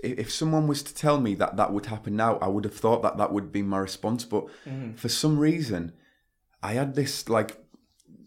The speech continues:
Speaker 1: a confidence and just this unemotional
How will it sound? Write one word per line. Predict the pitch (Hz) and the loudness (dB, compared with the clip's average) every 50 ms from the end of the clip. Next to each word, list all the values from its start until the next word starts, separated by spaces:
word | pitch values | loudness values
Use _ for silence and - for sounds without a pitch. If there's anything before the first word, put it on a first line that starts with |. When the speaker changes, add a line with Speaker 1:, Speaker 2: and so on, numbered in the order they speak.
| _ _ _ _ _ - - - - _ _ - | _ _ _ _ _ -20 -20 -20 -20 _ _ -16
Speaker 1:
a | - | -14
confidence | - - - 113 127 139 139 - 151 156 151 139 139 - - | -10 -8 -4 -2 -4 -4 0 -2 0 2 2 0 0 -2 -2
and | 123 113 110 | -2 -2 -2
just | 123 120 - - | -2 -6 -4 -4
this | 113 110 - - | -4 -4 -4 -4
unemotional | - 113 123 127 120 117 117 117 120 117 117 - 113 107 107 107 107 104 98 95 92 - | 0 2 2 4 4 6 6 6 6 4 2 0 0 0 2 4 4 4 2 2 -2 -6